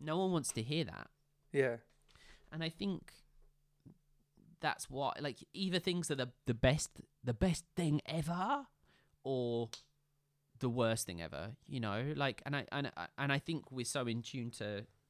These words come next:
Speaker 1: social media and that kind of, that kind of thing, is that you do get that perception. And having just going and visiting the shops, I'm just like, "Ah, you know, like, yeah, some of the coffee, we, you know, we went a cou-, mm,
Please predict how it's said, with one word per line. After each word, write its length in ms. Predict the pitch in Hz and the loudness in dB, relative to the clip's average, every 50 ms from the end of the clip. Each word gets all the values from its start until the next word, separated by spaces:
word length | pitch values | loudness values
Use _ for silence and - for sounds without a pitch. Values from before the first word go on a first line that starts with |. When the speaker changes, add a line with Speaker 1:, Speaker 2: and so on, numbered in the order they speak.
| _ _ _ _ _ _ _ _ _ _ _ _ _ | _ _ _ _ _ _ _ _ _ _ _ _ _
Speaker 1:
social 380 | - - - 131 120 113 - 110 | -16 -8 -4 -4 -4 -4 -4 -6
media 600 | 101 104 113 107 104 104 98 95 85 95 98 127 - _ _ _ _ _ _ _ _ - | -4 -4 -6 -4 -4 -4 -4 -4 -4 -6 -6 -8 -12 _ _ _ _ _ _ _ _ -8
and 100 | 110 107 | -6 -4
that 140 | 117 110 - - | -2 -4 -4 -6
kind 220 | - - 110 107 101 | -8 -6 -4 -4 -6
of, 60 | 98 - - - | -8 -10 -8 -4
that 220 | 131 135 - - | -2 -2 -2 -2
kind 160 | - 123 101 | -4 -6 -6
of 60 | 98 - | -6 -6
thing, 240 | - 85 80 64 | -6 -8 -8 -8
is 140 | 73 107 - | -8 -8 -8
that 200 | - - - - | -10 -10 -10 -8
you 100 | 123 110 110 | -8 -8 -6
do 180 | - 139 127 120 | -2 -2 -2 -2
get 180 | 120 127 - - | -2 -4 -6 -6
that 140 | 95 - | -8 -10
perception. 580 | - - - 131 - - - - - 78 85 - - - - - - - - | -10 -8 -8 -8 -8 -8 -10 -10 -10 -10 -12 -12 -16 -20 -20 -20 -10 -2 0
And 80 | 147 | 4
having 240 | 151 175 170 165 160 | 4 6 8 8 8
just 240 | - 151 143 - - | 8 6 4 6 8
going 340 | 151 143 139 143 131 123 113 | 8 10 10 10 6 2 0
and 140 | - 123 - | -2 0 2
visiting 340 | 139 131 - - 131 110 | 2 0 2 0 -4 -2
the 100 | 104 104 | -2 -4
shops, 400 | 104 - 269 - - - - - | -4 -2 0 0 0 0 -2 -4
I'm 120 | 135 127 120 | -6 -6 -6
just 180 | 131 131 - | -6 -6 -6
like, 140 | 143 135 - - | -6 -6 -6 -6
"Ah, 300 | 247 320 349 254 107 107 - _ - | -4 -4 -2 -2 -4 -6 -8 _ -8
you 100 | 208 262 | -6 -4
know, 240 | - 87 95 143 180 | -2 -2 -2 -2 -2
like, 220 | - - - - - _ - - - - - - _ _ _ | -4 -4 -6 -8 -14 _ -20 -20 -20 -20 -20 -20 _ _ _
yeah, 280 | 453 - 151 117 107 110 120 - _ _ | 2 4 4 4 4 2 -2 -6 _ _
some 260 | - - - 131 120 | -8 0 2 4 4
of 60 | 107 | 4
the 60 | 110 | 2
coffee, 500 | - - 110 - 110 104 98 101 104 113 - _ _ _ - - - _ - _ - - - _ - 98 | 2 0 -2 0 0 -2 -2 -2 -6 -8 -12 _ _ _ -20 -20 -20 _ -20 _ -20 -20 -20 _ -14 -10
we, 200 | 120 123 - - | -10 -10 -10 -8
you 180 | - 117 117 113 | -6 -4 -4 -4
know, 100 | 95 92 | -2 -2
we 100 | 110 123 | -2 0
went 240 | 117 107 95 - - | 0 0 0 -2 -4
a 60 | - | -8
cou-, 180 | - - - - 123 120 | -12 -12 -12 -8 -4 -4
mm, 300 | 117 117 113 113 113 | -2 -2 -2 -2 -2